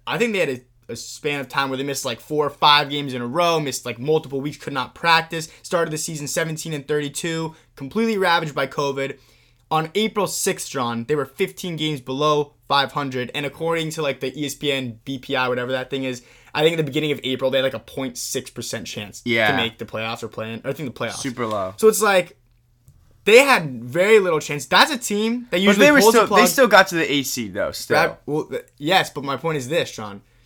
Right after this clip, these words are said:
Speaker 1: That's a team that, all right, Brad Beal, you're hurt, put you on the bench, Westbrook, whatever, you can do your thing, doesn't really matter, and then we're gonna go for the lottery.
Speaker 2: Yeah.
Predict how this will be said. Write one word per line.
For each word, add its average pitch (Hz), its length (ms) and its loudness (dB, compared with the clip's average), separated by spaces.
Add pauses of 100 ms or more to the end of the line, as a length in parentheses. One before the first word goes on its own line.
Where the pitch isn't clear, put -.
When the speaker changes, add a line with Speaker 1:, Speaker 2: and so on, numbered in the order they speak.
(100)
Speaker 1:
That's 190 200 0
a 202 60 -6
team 175 240 -6
that, 143 280 -2 (160)
all 156 120 4
right, 127 340 -2
Brad 147 240 0
Beal, 147 140 -2
you're 139 140 -2
hurt, 139 360 -4 (300)
put 156 140 -2
you 143 120 -6
on 139 80 -6
the 127 60 -4
bench, 131 400 -6
Westbrook, 156 460 -2
whatever, 143 280 0
you 147 100 -6
can 151 140 -6
do 139 80 -6
your 143 140 -4
thing, 139 480 -2
doesn't 139 220 -4
really 135 180 -4
matter, 127 500 -2 (180)
and 151 120 0
then 147 100 0
we're 139 80 -2
gonna 135 140 -4
go 127 160 0
for 120 100 -10
the 113 80 -6
lottery. 90 480 -8 (200)
Speaker 2:
Yeah. 110 360 -2